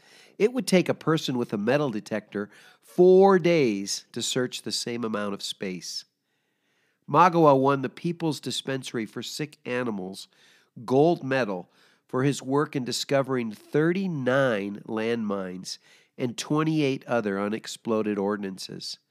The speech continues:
This was amazing because their top civilian award did not go to a person, but to a rat. Our passage of meditation is from Job chapter twelve, verse seven.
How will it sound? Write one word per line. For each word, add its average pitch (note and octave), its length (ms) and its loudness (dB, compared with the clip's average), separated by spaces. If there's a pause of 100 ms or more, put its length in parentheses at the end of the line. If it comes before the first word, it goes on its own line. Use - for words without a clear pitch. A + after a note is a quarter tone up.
(540)
This F#3 160 -2
was A3 140 2
amazing C3+ 600 0 (300)
because D3 340 0
their C#3 120 2
top D#3 420 -2
civilian C3+ 540 0
award A2+ 720 -4
did G#2+ 160 -8
not A2+ 240 -4
go G#2+ 200 0
to G#2 180 -4
a F#2 60 -6
person, B2 540 -8 (540)
but G#2+ 200 -4
to A#2+ 180 0
a F#2+ 100 0
rat. G2 480 -4 (1300)
Our C#3+ 80 0
passage F#3+ 400 2
of C#3+ 80 0
meditation C#3+ 600 -2
is A2+ 140 -8
from A2+ 240 -10
Job C3+ 380 -2
chapter A#2 340 -6
twelve, A#2 400 -4
verse G#2+ 260 -6
seven. F#2+ 440 -6